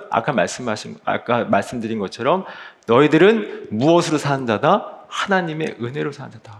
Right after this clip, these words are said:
그걸 말씀하려고 했던 거예요. 근데 왜 이렇게 말씀을 하려고 했냐면,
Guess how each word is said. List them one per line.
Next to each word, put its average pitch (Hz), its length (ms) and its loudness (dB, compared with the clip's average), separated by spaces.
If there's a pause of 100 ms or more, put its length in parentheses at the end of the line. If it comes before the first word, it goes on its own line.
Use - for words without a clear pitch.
그걸 208 160 2
말씀하려고 120 580 -2
했던 117 280 -12
거예요. 101 200 -14 (680)
근데 180 140 6
왜 185 120 8
이렇게 165 380 6
말씀을 117 420 2
하려고 139 240 -2
했냐면, 135 560 -2